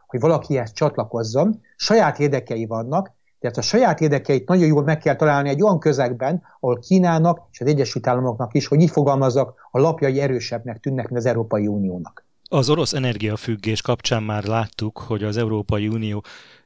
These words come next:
Speaker 2: igyekezik, ö, diverzifikálni a forrásokat.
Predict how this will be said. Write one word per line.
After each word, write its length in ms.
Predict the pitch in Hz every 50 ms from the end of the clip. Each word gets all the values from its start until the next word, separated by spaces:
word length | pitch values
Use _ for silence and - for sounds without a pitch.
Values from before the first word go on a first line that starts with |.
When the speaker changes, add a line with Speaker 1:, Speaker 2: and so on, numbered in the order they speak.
| _ _
Speaker 2:
igyekezik, 640 | - 147 127 120 - - 110 95 107 113 - - _ _ _ _
ö, 180 | - 175 131 120
diverzifikálni 880 | 113 104 151 131 127 117 104 - 104 - 113 98 - 110 104 98 98
a 80 | 98 101
forrásokat. 720 | 101 - 110 98 95 95 90 87 - 113 - - - -